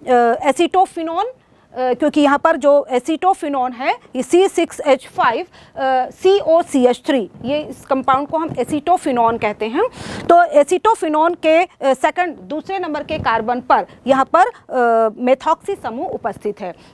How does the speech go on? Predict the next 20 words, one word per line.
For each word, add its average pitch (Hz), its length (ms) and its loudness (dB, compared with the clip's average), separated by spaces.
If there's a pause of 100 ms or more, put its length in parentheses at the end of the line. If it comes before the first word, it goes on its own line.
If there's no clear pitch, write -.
तो 294 120 2
इसका 339 300 0
नाम 262 220 -2
हो 247 100 -8
जाएगा 240 460 0 (280)
टू 415 320 4 (120)
methoxy 285 760 0 (100)
acetophenone। 254 960 -2 (160)
इसी 359 220 0
तरह 339 220 2
से 381 260 -2 (160)
जो 233 140 0
पैरा 277 320 -6
प्रतिस्थापी 320 680 -6
है 339 240 -2 (200)
उसका 359 280 0
नाम 240 200 -2
हो 220 100 -10
जाएगा 226 440 2 (360)
फ़ोर 370 340 4